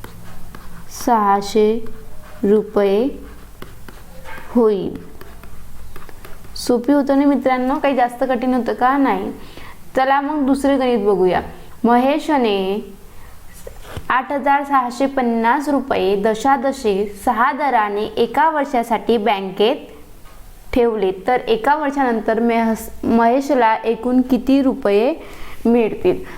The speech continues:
बघा, आठ हजार सहाशे पन्नास रुपयावर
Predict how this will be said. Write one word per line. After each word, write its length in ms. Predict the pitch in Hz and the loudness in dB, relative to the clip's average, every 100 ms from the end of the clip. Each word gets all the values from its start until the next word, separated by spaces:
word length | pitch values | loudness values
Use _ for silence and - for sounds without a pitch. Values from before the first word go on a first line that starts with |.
| - | 0
बघा, 400 | - 269 277 285 320 - - - - - - | 4 4 4 2 0 -10 -18 -18 -18 -8 0
आठ 240 | 247 277 | 2 0
हजार 320 | 277 277 302 | 0 2 2
सहाशे 460 | 302 302 247 247 285 | 2 4 4 2 0
पन्नास 640 | 285 254 247 247 247 294 - - - - | 2 2 4 6 4 2 -6 -16 -18 0
रुपयावर 720 | 254 247 254 247 247 240 247 | 2 4 4 6 4 4 2